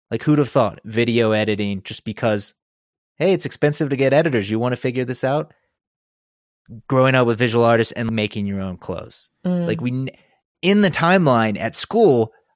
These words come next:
Speaker 1: I don't think they were valuing the teachers like, "Oh, that's really neat. You become a seamstress and you're, like, design your own clothes." No, like, they're worried about, "Can you nail, uh, this B flat diminished chord?" But at least for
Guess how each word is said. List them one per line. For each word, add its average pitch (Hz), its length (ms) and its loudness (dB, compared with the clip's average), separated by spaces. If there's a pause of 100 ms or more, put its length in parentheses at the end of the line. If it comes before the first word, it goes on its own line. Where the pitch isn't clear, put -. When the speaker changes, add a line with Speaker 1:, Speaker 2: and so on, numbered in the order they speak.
Speaker 1:
I 143 100 2
don't 156 160 2
think 147 180 2
they 135 120 4
were 117 160 6
valuing 113 500 2
the 101 60 -4
teachers 123 320 -2
like, 98 180 -8
"Oh, 151 140 2
that's 120 200 -2
really 117 220 0
neat. 104 260 -4 (120)
You 101 240 -8 (100)
become 104 260 -4
a 98 60 -4
seamstress 104 560 -4
and 92 100 -8
you're, 95 140 -6
like, 92 200 -8
design 101 200 -6
your 98 140 -6
own 87 80 -10
clothes." - 340 -10
No, 104 140 -2
like, 101 220 -4
they're 107 120 0
worried 104 240 0
about, 98 300 -4
"Can 107 180 -6
you 101 100 -4
nail, 92 400 -6 (480)
uh, 101 200 -2
this 92 120 -8
B 104 160 -4
flat 95 220 -4
diminished 98 360 -4
chord?" 82 240 -10 (280)
But - 180 -2 (480)
at - 140 -2
least 190 220 -2
for 165 120 2